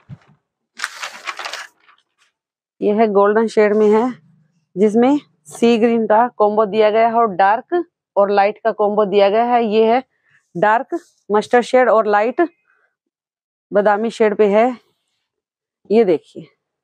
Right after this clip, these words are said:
पैटर्न सेम ही रहेगा, जो पहले आपको दिखाया गया है वैसे ही सेम ही डिजाइन है इसमें।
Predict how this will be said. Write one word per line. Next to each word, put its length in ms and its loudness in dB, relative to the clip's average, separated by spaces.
पैटर्न 320 0
सेम 280 2
ही 60 4
रहेगा, 300 2
जो 160 0
पहले 260 2
आपको 260 0
दिखाया 420 0
गया 200 -2
है 200 -4
वैसे 260 0
ही 140 0
सेम 300 0
ही 120 2
डिजाइन 400 -2
है 120 0
इसमें। 260 -4